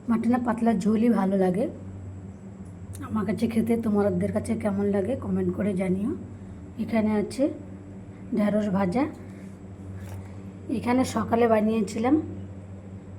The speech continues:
ছোলা, তো কিছুটা ছিল ভিজানো, সিদ্ধ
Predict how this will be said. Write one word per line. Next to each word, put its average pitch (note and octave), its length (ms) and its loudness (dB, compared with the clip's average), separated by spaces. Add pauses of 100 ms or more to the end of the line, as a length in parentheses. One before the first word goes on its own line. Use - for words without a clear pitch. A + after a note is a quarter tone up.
(440)
ছোলা, G#3+ 340 2 (1080)
তো - 60 -4 (100)
কিছুটা A#3+ 320 2 (160)
ছিল B3 240 2 (160)
ভিজানো, G#3 380 2 (680)
সিদ্ধ F#3+ 300 -2